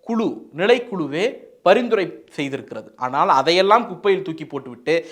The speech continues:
"இல்ல, நான் சொல்றதை ஏத்துக்கிட்டாதான் நிதி, இல்லைன்னா நிதி கிடையாது" என்று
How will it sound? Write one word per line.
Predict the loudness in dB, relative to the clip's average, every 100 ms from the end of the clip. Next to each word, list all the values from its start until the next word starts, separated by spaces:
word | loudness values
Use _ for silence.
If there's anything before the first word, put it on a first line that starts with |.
| -14
"இல்ல, | -8 2 4 4
நான் | 4 2 2
சொல்றதை | 0 2 2
ஏத்துக்கிட்டாதான் | 2 -2 -6 2 2 4 2
நிதி, | 0 -6 -6 -4
இல்லைன்னா | -4 -2 -2
நிதி | -2 -8
கிடையாது" | -4 2 4 2 0
என்று | -6 -6 -6